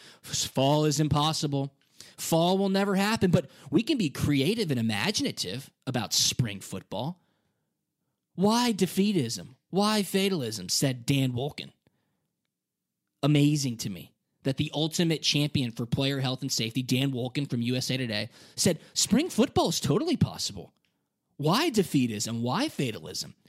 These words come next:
We can make this happen. Keep an open mind." Dan, give me a break. Physical contact in January, February, March, April, May, September, October, November, December, and January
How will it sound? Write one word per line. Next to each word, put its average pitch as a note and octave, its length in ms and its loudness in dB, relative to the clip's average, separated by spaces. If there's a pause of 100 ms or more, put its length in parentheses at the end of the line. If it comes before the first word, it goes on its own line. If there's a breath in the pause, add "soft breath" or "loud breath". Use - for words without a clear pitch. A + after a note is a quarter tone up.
We A#3 100 2
can F4 180 0
make C#3+ 200 -4
this - 160 -10
happen. - 340 -6
Keep - 280 0
an F4+ 120 2
open D3+ 300 0
mind." D#2+ 340 -14 (840)
Dan, C#3+ 500 2 (520)
give C3 220 0
me B2 160 2
a A#2+ 60 -4
break. F#2+ 360 -14 (840)
Physical G3+ 460 0
contact D#3 580 -2
in A#2+ 100 -4
January, D#3 680 0
February, D3 800 0
March, C#3 640 0 (120)
April, D#3+ 520 0
May, C3 380 -2
September, D3 680 -4
October, C3+ 520 -2
November, B2+ 520 -6
December, A#2+ 540 -4 (220 loud breath)
and G3 400 2
January F3 800 0